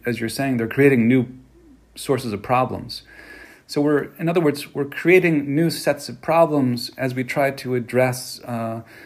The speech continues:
the challenges of decarbonization. But the one thing we're not addressing is the most, you know, radical proposal,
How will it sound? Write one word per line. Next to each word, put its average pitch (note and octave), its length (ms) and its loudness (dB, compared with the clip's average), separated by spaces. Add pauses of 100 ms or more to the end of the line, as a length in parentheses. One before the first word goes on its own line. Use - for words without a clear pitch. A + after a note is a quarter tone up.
(140)
the C3 80 -4
challenges B2+ 520 -2
of A2 100 -4
decarbonization. A2+ 1200 -2 (500)
But C3+ 140 -4
the C3+ 100 2
one E3+ 220 6
thing D#3 220 2
we're C3+ 100 2
not C3+ 260 2
addressing A2 720 -2
is B2+ 460 -2
the A#2+ 80 -4
most, C3 480 -2
you A#2+ 80 -4
know, A#2 100 -2
radical B2+ 460 2
proposal, A2+ 640 -6